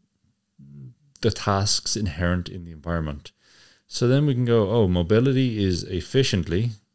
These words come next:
obviously we want to always be efficient, maybe not, this comes into the other side of the equation, being ex-, mobility is efficiently navigating the environment around us. Okay, we're beginning to get somewhere. It's not necessarily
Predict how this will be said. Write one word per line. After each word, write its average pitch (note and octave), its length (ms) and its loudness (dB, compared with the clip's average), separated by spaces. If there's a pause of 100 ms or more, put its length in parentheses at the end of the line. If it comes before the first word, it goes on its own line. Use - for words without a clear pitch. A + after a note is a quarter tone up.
(120)
obviously F2 300 -20
we E2 80 -20
want D#2+ 140 -16
to D#2+ 60 -8
always D#2 220 -4
be - 80 -6
efficient, A2+ 600 -6 (220)
maybe C#3+ 220 -6
not, A#2 340 0 (360)
this - 180 -18
comes E2+ 220 -2
into D#2+ 420 -12
the E2 100 -6
other D#2 120 0
side D#2 140 0
of D2+ 60 0
the D#2 40 -4
equation, D#2 400 -2 (580)
being A2 300 2
ex-, - 260 -4 (240)
mobility B2 640 2
is F#2 200 0 (420)
efficiently C3 720 0
navigating E2+ 540 0
the D#2+ 80 0
environment D2+ 440 -2
around G2 280 2
us. - 240 -4 (320)
Okay, D#3+ 220 -8
we're F#2+ 100 -2
beginning C3+ 320 0
to A#2+ 60 -4
get B2+ 180 2
somewhere. E2 460 0 (340)
It's - 180 -16
not G#2 180 0
necessarily F2 1120 2